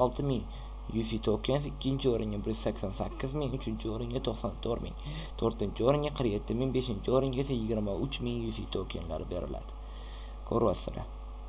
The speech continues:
Sizlarga ham bu bo'limda ishlashni tavsiya beraman. Hozir saytda odam kam.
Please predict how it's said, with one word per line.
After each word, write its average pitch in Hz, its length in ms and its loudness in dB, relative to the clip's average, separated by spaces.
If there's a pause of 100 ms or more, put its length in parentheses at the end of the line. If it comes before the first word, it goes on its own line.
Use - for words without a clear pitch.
(100)
Sizlarga 139 340 6
ham 123 160 6
bu 127 120 0
bo'limda 120 300 8
ishlashni - 280 -2
tavsiya 113 300 2
beraman. 101 260 2
Hozir 101 240 2
saytda - 320 2
odam 92 180 -2 (160)
kam. 156 200 10